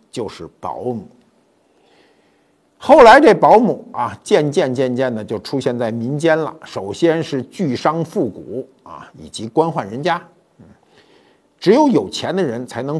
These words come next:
雇得起别人来家里照顾自己的孩子。保姆最初就是这么个意思，他服务于呢有需求的人。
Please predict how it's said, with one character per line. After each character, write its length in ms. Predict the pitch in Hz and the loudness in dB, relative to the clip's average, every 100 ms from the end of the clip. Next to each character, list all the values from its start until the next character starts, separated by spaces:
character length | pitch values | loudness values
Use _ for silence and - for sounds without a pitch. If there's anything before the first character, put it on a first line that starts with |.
| 160 | -8
雇 220 | - 202 | -6 -4
得 100 | 117 | -4
起 280 | 98 - 180 - | -8 -10 -16 -16
别 260 | 110 110 151 | -12 -4 0
人 220 | 180 117 | 0 -2
来 160 | 110 110 | -8 -6
家 320 | - 156 151 | -2 0 0
里 140 | 113 78 | -4 -4
照 180 | 156 113 | -4 -4
顾 220 | 85 104 | -6 -12
自 200 | - 170 | -8 -8
己 200 | 107 73 | -10 -16
的 120 | 73 | -18
孩 360 | 78 73 73 127 | -16 -16 -10 -10
子。 120 | 131 - _ _ _ _ _ _ _ _ _ _ _ - | -10 -18 _ _ _ _ _ _ _ _ _ _ _ -12
保 160 | 123 | -8
姆 140 | 156 123 | -8 -6
最 160 | 139 | -6
初 200 | - 156 - | -6 -12 -10
就 160 | - 120 | -8 -8
是 100 | - | -8
这 80 | 110 | -14
么 80 | |
个 120 | - 98 | -14 -14
意 160 | 101 | -16
思， 160 | - _ _ _ - | -16 _ _ _ -10
他 220 | 117 127 | -6 -6
服 260 | - 117 | -8 -8
务 320 | 147 233 240 143 | -4 0 2 0
于 240 | 131 135 | 0 -2
呢 220 | 151 120 - _ _ _ _ _ | -2 -6 -12 _ _ _ _ _
有 120 | 101 85 | -16 -14
需 280 | - 330 359 | -6 -2 -2
求 220 | - 76 | -4 -16
的 100 | - | -16
人。 120 | - | -20